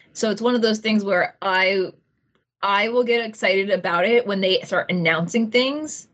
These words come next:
but I also don't want it to be where there's,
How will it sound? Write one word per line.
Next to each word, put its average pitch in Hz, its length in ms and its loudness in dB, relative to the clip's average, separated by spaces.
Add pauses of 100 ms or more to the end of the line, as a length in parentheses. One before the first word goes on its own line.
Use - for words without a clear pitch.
(520)
but 214 120 0
I 202 60 0
also 240 360 2
don't 220 280 0
want 202 200 2
it - 100 -12
to 208 80 -8
be 196 160 0
where 180 320 2
there's, 180 560 -2